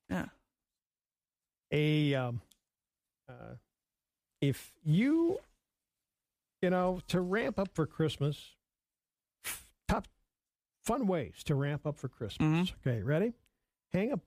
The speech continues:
Speaker 2: Santa parking only sign in your driveway and watch confused people try to
Speaker 1: Okay.
Speaker 2: park. <laughs> All right. Replace all the photos in your house with pictures of Santa.
Speaker 1: That's a good one. I like that idea.
Speaker 2: That's kinda cool. Like,
Speaker 1: Yeah.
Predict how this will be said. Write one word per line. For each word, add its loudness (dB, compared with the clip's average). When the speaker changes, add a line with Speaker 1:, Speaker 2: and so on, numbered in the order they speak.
Speaker 2:
Santa 2
parking 0
only 0
sign 0
in 2
your 2
driveway 0
and -6
watch -2
confused 0
people -4
try 2
to 2
Speaker 1:
Okay. -2
Speaker 2:
park. -8
<laughs> -10
All 0
right. -2
Replace 0
all 2
the 0
photos 0
in 2
your 2
house 0
with -2
pictures 0
of 0
Santa. -2
Speaker 1:
That's -4
a -8
good -6
one. -14
I -8
like -8
that -8
idea. -8
Speaker 2:
That's -6
kinda -2
cool. -4
Like, -6
Speaker 1:
Yeah. -2